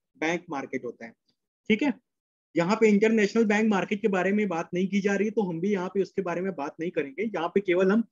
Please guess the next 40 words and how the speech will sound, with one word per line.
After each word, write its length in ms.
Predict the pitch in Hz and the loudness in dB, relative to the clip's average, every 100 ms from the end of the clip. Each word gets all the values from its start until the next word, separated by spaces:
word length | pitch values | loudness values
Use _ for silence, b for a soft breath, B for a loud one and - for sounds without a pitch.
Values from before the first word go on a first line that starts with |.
| _ - | _ -2
इंटरबैंक 640 | 170 175 254 220 190 202 | 0 4 4 4 4 4
market 380 | 185 165 214 233 | 2 2 0 2
और 140 | 240 | 2
merchant 400 | 208 160 - 202 | 0 -2 -2 -2
bank 200 | 165 180 | -2 -6
market 300 | 160 135 156 | -8 -8 -8
के 80 | - | -6
बारे 200 | 151 139 | -6 -4
में 120 | 175 | -4
बात 180 | 160 117 - | -6 -10 -12
करेंगे। 260 | 113 110 113 _ _ _ _ - | -14 -16 -20 _ _ _ _ 0
ठीक 140 | 233 | 0
है, 140 | 202 - _ - | 0 -6 _ -8
इससे 280 | 190 - 262 | -2 0 2
पहले 320 | 233 226 254 | 4 6 6
मैं 300 | 233 170 196 | 4 -2 -2
आप 180 | 202 202 | -2 0
लोगों 180 | 208 220 | 0 2
को 140 | 233 | 0
authorized 480 | 170 - 165 202 - | -2 -4 0 0 0
person 320 | 165 160 202 208 | -4 -2 -2 -2
का 100 | 233 | -4
concept 500 | 175 151 185 190 170 | -4 -6 -6 -6 -8
समझाता 400 | 143 127 - 117 | -10 -10 -12 -14
हूँ। 100 | - _ _ _ _ - | -16 _ _ _ _ -6
Authorized 420 | 180 190 226 220 | -2 2 4 4
person 400 | 208 190 - 233 | 2 2 2 4
या 160 | 233 240 | 4 2
authorized 480 | 170 165 170 208 185 | -2 -4 0 0 2
dealer 280 | 180 196 196 | 0 0 -2
क्या 160 | 190 | -2
होता 320 | 180 139 147 | -2 -4 -6
है? 80 | 180 | -8
जो 320 | 170 208 240 196 | -2 2 2 2
foreign 320 | 165 190 226 | 0 2 2
exchange 400 | 196 - 190 208 | 0 -2 -2 0
management 520 | 156 156 151 185 214 - 160 | -2 -4 -4 -2 -4 -4 -4
act 200 | 180 - | -4 -2
के 160 | - | 0
through 320 | 220 208 214 | 0 2 0